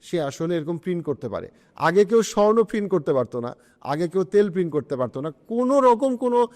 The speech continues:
ন্যাচারাল সম্পদকে কিন্তু প্রিন্ট করা যায় না। শুধুমাত্র দুই হাজার বিশ এবং থেকে দুই হাজার একুশ সালে আমেরিকার ফেডারেল রিজার্ভ থ্রি পয়েন্ট থ্রি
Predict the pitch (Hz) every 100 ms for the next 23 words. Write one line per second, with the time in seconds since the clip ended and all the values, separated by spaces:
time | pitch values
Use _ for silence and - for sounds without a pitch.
0 | - - 143 165 165 196 208 - 190 196
1 | 196 214 202 196 196 202 185 151 127 113
2 | 101 67 - - 196 214 240 254 - 262
3 | 185 202 190 202 214 185 131 185 226 -
4 | 208 196 185 202 202 180 175 175 175 180
5 | - 170 233 220 - 175 123 135 - _
6 | - 139 165 175 190 165 170 156 170 151
7 | 143 135 208 202 180 170 _ _ _ _
8 | _ _ - - 233 254 196 220 220 208
9 | - - 240 262